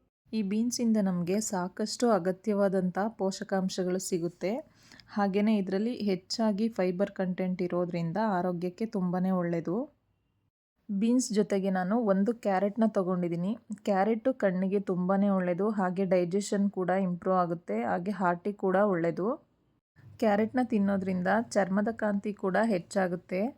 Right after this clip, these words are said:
ಕ್ಯಾರೆಟ್ ತಿನ್ನೋದ್ರಿಂದ ದೇಹಕ್ಕೆ ಫೈಬರ್ ಹಾಗೆ ವಿಟಮಿನ್ ಸಿ ನಮಗೆ ಸಿಗುತ್ತೆ.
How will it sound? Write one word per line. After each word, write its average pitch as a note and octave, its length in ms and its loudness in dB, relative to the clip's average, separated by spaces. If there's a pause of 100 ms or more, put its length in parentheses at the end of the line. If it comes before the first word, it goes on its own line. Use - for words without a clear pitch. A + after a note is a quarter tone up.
(600)
ಕ್ಯಾರೆಟ್ A3 380 2
ತಿನ್ನೋದ್ರಿಂದ G3 600 4 (220)
ದೇಹಕ್ಕೆ G3 840 -2 (280)
ಫೈಬರ್ G3 520 2 (120)
ಹಾಗೆ G#3 440 0
ವಿಟಮಿನ್ G3 560 4
ಸಿ G#3 180 0 (280)
ನಮಗೆ G3 400 2
ಸಿಗುತ್ತೆ. F#3 520 -2